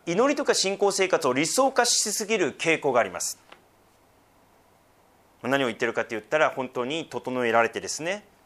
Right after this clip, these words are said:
いわゆる、いわゆる整えられて、あの、いつもこうやっちゃって、え、あの、アメリカにいるとこの癖がついちゃうんですね。これはね、いわゆるって意味ですね。クォート、アンクォート。<laughs> あの、引用してるって意味です。引用。だから鍵がこ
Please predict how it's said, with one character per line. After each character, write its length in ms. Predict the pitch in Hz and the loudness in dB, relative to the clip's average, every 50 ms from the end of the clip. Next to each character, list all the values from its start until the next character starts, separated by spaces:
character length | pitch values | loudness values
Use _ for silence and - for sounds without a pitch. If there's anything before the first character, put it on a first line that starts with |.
| _ _ _ _ _ _ _ _ _ _ - | _ _ _ _ _ _ _ _ _ _ -10
い 60 | 117 | -4
わ 160 | 107 117 135 143 | 0 0 2 2
ゆ 100 | 139 104 | 0 -2
る、 160 | 90 - - _ - | -4 -10 -16 _ -16
い 80 | - 104 | -12 -8
わ 160 | 104 131 165 | -6 -2 -2
ゆ 80 | 196 180 | -2 -2
る 100 | 123 - | -4 -8
整 300 | - 95 - 90 95 92 | -10 -18 -18 -18 -18 -16
え 40 | |
ら 60 | 85 82 | -14 -16
れ 80 | 87 | -16
て、 80 | _ - | _ -20
あ 80 | - 92 | -20 -20
の、 220 | 85 82 90 - - | -20 -20 -20 -20 -20
い 40 | 104 | -20
つ 120 | - - 82 | -18 -18 -18
も 80 | 80 - | -18 -14
こ 140 | - - | -6 -4
う 40 | 123 | -4
や 60 | 120 | -4
っ 40 | 117 | -4
ち 120 | - - 113 | -4 -6 -8
ゃ 40 | |
っ 20 | 104 | -8
て、 480 | - - 87 80 78 - - - - - | -8 -14 -20 -20 -20 -18 -20 -20 -20 -16
え、 120 | - 120 113 | -14 -12 -12
あ 40 | |
の、 200 | 107 95 95 95 | -10 -10 -8 -8
ア 40 | 107 | -4
メ 120 | 117 135 135 | -4 -4 -4
リ 60 | 131 | -2
カ 80 | - 127 | -4 -4
に 60 | 123 | -4
い 20 | |
る 100 | 117 117 | -4 -8
と 140 | - - 90 | -8 -10 -16
こ 120 | - - 107 | -14 -14 -12
の 140 | 104 101 | -12 -12
癖 240 | - - - - 131 | -12 -10 -8 -6 -6
が 80 | 110 90 | -6 -8
つ 60 | - | -10
い 60 | 92 | -14
ち 60 | - | -16
ゃ 40 | 85 | -18
う 20 | 85 | -18
ん 20 | |
で 40 | - | -18
す 60 | - | -18
ね。 120 | 117 120 - | -18 -18 -16
こ 60 | - | -14
れ 80 | 95 95 | -14 -14
は 60 | 95 | -14
ね、 180 | 90 87 82 _ _ - - - - | -14 -16 -18 _ _ -20 -20 -14 -8
い 100 | 135 123 | -4 2
わ 140 | 110 131 147 | 4 4 4
ゆ 120 | 131 110 95 | 4 0 -2
る 40 | |
っ 40 | 90 | -6
て 100 | - 82 | -10 -14
意 20 | 80 | -16
味 40 | 80 | -16
で 40 | - | -14
す 80 | - | -14
ね。 100 | - - - _ - | -14 -14 -16 _ -14
ク 80 | - 139 | -10 -8
ォ 100 | 117 104 | -8 -8
ー 40 | |
ト、 140 | - - 101 | -8 -8 -10
ア 40 | 104 | -10
ン 120 | 113 104 | -10 -10
ク 100 | - - | -12 -12
ォ 80 | - - | -12 -12
ー 40 | 104 | -12
ト。 200 | - - - - | -14 -16 -16 -14
<laughs> 0 | |
あ 420 | 156 - - 175 - - - 113 - | -16 -14 -14 -12 -12 -12 -12 -10 -12
の、 100 | - - - - - 156 151 - - - - - | -12 -12 -12 -14 -18 -18 -18 -18 -20 -20 -18 -10
引 180 | - 170 170 175 | -4 -2 0 2
用 120 | 175 170 | 4 2
し 80 | 160 - | 2 2
て 80 | 165 151 | 0 -2
る 60 | 151 | -2
っ 20 | |
て 120 | 143 - 98 | -2 -6 -14
意 20 | |
味 60 | 90 | -14
で 60 | 80 | -14
す。 140 | - - - _ _ _ _ _ - - - - - | -18 -20 -20 _ _ _ _ _ -20 -20 -20 -14 -8
引 160 | 139 147 143 | -6 -4 -4
用。 80 | 131 117 | -4 -6
だ 80 | - | -8
か 60 | - _ _ - | -12 _ _ -4
ら 100 | 156 127 | -4 -2
鍵 240 | - - 156 151 147 | 0 0 0 0 2
が 120 | 131 127 | 0 -2
こ 220 | - - - - | -2 -4 -10 -10